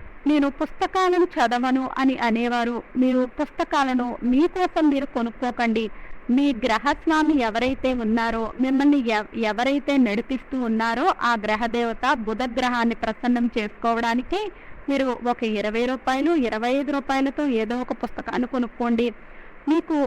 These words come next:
ఆ పుస్తకాలు ఏవి కూడా అవసరం లేవు అని అనుకున్నప్పుడు, హనుమాన్ చాలీసాను కానీ, శివ చాలీసా, అటువంటి పుస్తకాలైనా కూడా, మీరు ఏదో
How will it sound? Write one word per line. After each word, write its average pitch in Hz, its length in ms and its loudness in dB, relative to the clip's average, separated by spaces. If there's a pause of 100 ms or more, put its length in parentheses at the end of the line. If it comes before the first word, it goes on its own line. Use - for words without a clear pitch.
(140)
ఆ 294 100 6
పుస్తకాలు 320 640 0 (120)
ఏవి 240 260 2
కూడా 262 440 0
అవసరం 254 540 2
లేవు 226 460 0
అని 262 200 2
అనుకున్నప్పుడు, 233 800 0 (100)
హనుమాన్ 220 420 0
చాలీసాను 247 580 0
కానీ, 262 280 0
శివ 339 300 -2
చాలీసా, 240 560 0 (480)
అటువంటి 294 540 2
పుస్తకాలైనా 240 840 0
కూడా, 233 440 -2
మీరు 262 300 0
ఏదో 262 320 2